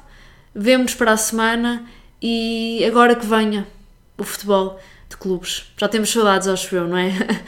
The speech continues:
<laughs> Muitas pausas para as seleções, muitas, muitas pausas. Mas pronto, estamos de volta. Vêm jogos da Taça, jogos da Liga, jogos de Champions, portanto, vamos a isso. É isso, pessoal. Espero que tenham curtido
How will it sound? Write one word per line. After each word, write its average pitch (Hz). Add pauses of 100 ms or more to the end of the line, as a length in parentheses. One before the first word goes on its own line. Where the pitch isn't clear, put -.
<laughs> -
Muitas 302
pausas 277
para 262
as 247
seleções, 220
muitas, 269
muitas 262
pausas. 180 (280)
Mas 220
pronto, 190
estamos 220
de 220
volta. 269 (380)
Vêm 240
jogos 233
da 220
Taça, 262
jogos 214
da 196
Liga, 254 (720)
jogos 202
de -
Champions, 240
portanto, 202 (260)
vamos 196
a 190
isso. 175 (500)
É 254
isso, 220
pessoal. 185
Espero 214
que 214
tenham 208
curtido 311